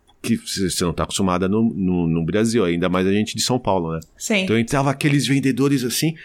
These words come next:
Speaker 1: aí umas senhoras segurando uns galões de suco de laranja, ver-, vendendo o seu jugo de naranja e
Speaker 2: Aham.
Speaker 1: gritando assim, aí a pessoa comprava, ela pegava um copo, enfiava o copo e mão no, no suco assim, dava pra pessoa,
Speaker 2: Meu
Speaker 1: sabe? Os
Speaker 2: Deus!
Speaker 1: negócios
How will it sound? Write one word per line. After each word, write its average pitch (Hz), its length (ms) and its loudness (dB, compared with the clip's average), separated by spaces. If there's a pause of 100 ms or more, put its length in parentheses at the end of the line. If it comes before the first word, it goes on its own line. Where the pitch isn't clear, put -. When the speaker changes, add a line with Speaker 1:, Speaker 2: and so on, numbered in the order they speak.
(160)
Speaker 1:
aí 135 160 2
umas 156 440 0 (160)
senhoras 139 680 2
segurando 131 420 0
uns 143 140 2
galões 127 580 2
de 113 100 2
suco - 360 -2
de 123 100 2
laranja, 117 680 2 (340)
ver-, 131 340 2
vendendo 123 580 2
o 135 80 4
seu 123 480 2 (240)
jugo 160 220 2
de 135 160 2
naranja 147 680 2 (220)
e - 40 -2
Speaker 2:
Aham. 240 340 4
Speaker 1:
gritando 165 420 2
assim, 160 480 0
aí 151 140 2
a 143 60 2
pessoa 165 340 0
comprava, 160 680 0
ela 139 140 2
pegava 143 340 2
um 170 60 0
copo, 160 420 0
enfiava 143 300 -2
o 139 60 -10
copo 165 300 -2
e 170 60 2
mão 139 220 4
no, 127 300 4
no 127 120 2
suco 143 380 0
assim, 135 200 0
dava 131 240 2
pra 131 120 -2
pessoa, - 400 4
Speaker 2:
Meu - 100 4
Speaker 1:
sabe? 294 220 4
Os 320 60 6
Speaker 2:
Deus! 349 100 6
Speaker 1:
negócios 349 380 4